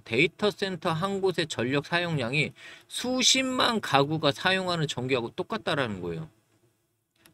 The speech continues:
데이터 센터가 이렇게 있다 그러면 수십만 인구가 쓸 수 있는 전기를 얘가 다 먹는 거예요. 그러니까 여기에 맞게끔 소형 원전에 대한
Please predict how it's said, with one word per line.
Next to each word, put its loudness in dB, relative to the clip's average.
데이터 4
센터가 0
이렇게 0
있다 -4
그러면 -6
수십만 -2
인구가 0
쓸 -4
수 -10
있는 -2
전기를 0
얘가 2
다 -8
먹는 -12
거예요. -10
그러니까 4
여기에 8
맞게끔 -2
소형 2
원전에 0
대한 -2